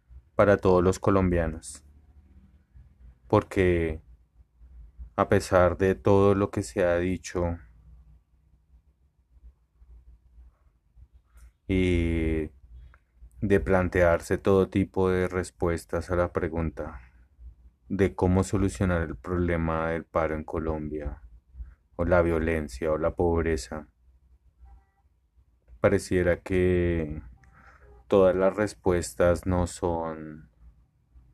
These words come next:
posiblemente aplicables,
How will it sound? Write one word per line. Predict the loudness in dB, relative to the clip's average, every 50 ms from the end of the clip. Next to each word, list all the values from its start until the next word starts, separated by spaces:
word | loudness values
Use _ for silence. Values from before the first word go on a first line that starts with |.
| _ -20 -20 _ _ _ _ _ _ _ _ -20 -20 -20 _ _ _ _ _ _ _ _ _ _ _ _ -16 -16 -16 _ _ _ _ _ 2
posiblemente | 2 2 2 0 0 0 2 2 2 2 2 2 0 0 -2 0 0
aplicables, | -2 -2 -2 -6 -8 -8 -2 -2 0 0 0 -2 -4 -8 -10 -12 -16 -16 -18 -20 -20